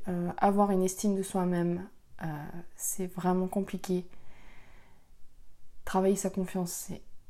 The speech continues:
quasi <laughs> impossible pour moi quand on est dans ce schéma-là. Et, euh, et ouais, on n'arrivera pas à trouver cette paix intérieure qui nous fait,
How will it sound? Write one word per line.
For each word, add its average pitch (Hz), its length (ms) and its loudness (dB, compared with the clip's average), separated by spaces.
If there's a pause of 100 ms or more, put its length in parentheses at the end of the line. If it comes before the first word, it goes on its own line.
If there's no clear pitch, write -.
(220)
quasi 202 280 4
<laughs> - 20 12
impossible 202 460 12
pour 190 180 6
moi 185 160 8
quand 190 160 0
on 180 80 4
est 175 80 4
dans 175 140 4
ce 175 80 -2
schéma-là. 180 500 6 (640)
Et, 170 180 4
euh, 156 260 0 (1500)
et 185 100 2
ouais, 214 140 2
on 208 180 4
n'arrivera 170 400 2
pas 226 140 10
à - 20 10
trouver 202 320 4
cette 180 240 -2
paix - 80 0
intérieure 202 480 4
qui - 140 0
nous 175 100 4
fait, 247 400 2